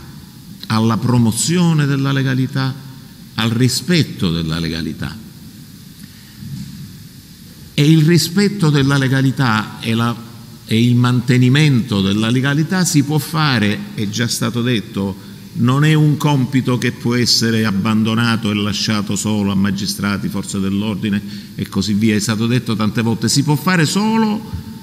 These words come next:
se lo si fa s-, tutti insieme, cioè se lo si fa in comunità.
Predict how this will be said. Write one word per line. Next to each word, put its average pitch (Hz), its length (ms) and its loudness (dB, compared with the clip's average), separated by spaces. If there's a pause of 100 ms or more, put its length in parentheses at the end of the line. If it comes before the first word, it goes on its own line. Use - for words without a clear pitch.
(360)
se 135 140 2
lo 135 100 4
si 151 140 4
fa 165 160 2
s-, - 180 -4
tutti 151 300 2
insieme, 190 420 4
cioè 185 300 4
se 160 120 2
lo 160 120 4
si 175 100 2
fa 202 160 2
in 196 160 6
comunità. 185 580 4